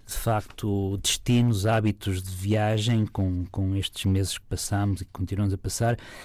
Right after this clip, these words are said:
na relação com o seu país. Eu acho que, nomeadamente a nível de turismo da natureza, e, eh, enfim, é talvez aquilo que eu consiga falar melhor, parece-me que os portu-, portugueses vão começar a caminhar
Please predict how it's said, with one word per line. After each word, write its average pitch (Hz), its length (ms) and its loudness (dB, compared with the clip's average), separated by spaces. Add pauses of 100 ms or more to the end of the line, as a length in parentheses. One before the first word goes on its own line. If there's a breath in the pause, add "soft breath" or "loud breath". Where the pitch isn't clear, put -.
(280 loud breath)
na 117 100 4
relação 120 300 4
com 139 120 0
o - 20 4
seu 139 160 4
país. 101 460 2 (400)
Eu 110 160 -2
acho 127 320 -2
que, - 140 -4
nomeadamente 120 1200 4
a - 20 6
nível 113 300 4
de 107 80 -2
turismo 127 460 2
da 120 100 0
natureza, 110 680 2 (240)
e, 90 760 -2 (1080 loud breath)
eh, 80 600 -4
enfim, 101 380 2
é 92 140 0
talvez 95 340 -4
aquilo 107 240 -2
que - 140 -2
eu 95 560 0 (140)
consiga 104 320 -2
falar 110 240 0
melhor, 117 360 2 (880 loud breath)
parece-me 127 640 2
que - 180 -4
os 123 380 2
portu-, - 260 -8 (100)
portugueses 113 440 2
vão 139 100 4
começar 123 300 -2
a 113 40 -2
caminhar 123 640 0